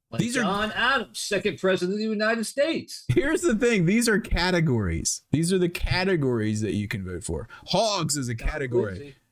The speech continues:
Speaker 2: Like, what are,
Speaker 1: Oh.
Speaker 2: what are the categories within the hogs? I mean, what are the choices?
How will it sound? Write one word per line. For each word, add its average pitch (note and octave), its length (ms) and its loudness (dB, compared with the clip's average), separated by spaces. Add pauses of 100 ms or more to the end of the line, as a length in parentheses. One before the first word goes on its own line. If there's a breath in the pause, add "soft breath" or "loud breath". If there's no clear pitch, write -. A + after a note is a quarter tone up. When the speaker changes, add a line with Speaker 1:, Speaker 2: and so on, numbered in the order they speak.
(140)
Speaker 2:
Like, C#3 260 2
what F#3 240 2
are, A#3 160 2
Speaker 1:
Oh. - 60 0
Speaker 2:
what G3+ 140 4
are A3+ 40 4
the G#3+ 100 2
categories D3+ 680 2
within C3+ 380 -4
the B2 80 -4
hogs? A2 600 -4
I A#2+ 100 -4
mean, B2+ 200 -4
what C#3+ 160 0
are E3 100 2
the C#3+ 120 -2
choices? B2+ 580 -2